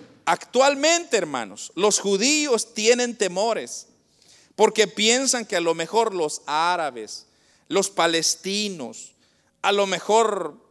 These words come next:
los comunistas han de invadir su territorio. No, hermano, olvídese. Va a ser la Unión Europea,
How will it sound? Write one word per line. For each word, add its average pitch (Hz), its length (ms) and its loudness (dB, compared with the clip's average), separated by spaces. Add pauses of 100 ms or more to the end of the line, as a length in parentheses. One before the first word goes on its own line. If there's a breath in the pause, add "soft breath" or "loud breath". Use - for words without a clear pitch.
(400)
los 170 320 -6
comunistas 175 1040 -2
han 202 240 -4
de 196 100 -2
invadir 160 480 -6
su 185 140 -10
territorio. 165 640 -10
No, 247 280 -8
hermano, 262 320 -12
olvídese. 196 720 -12 (600 soft breath)
Va 214 140 -4
a 226 60 -4
ser 247 440 -4
la 214 180 -6
Unión 175 480 -12
Europea, 185 800 -14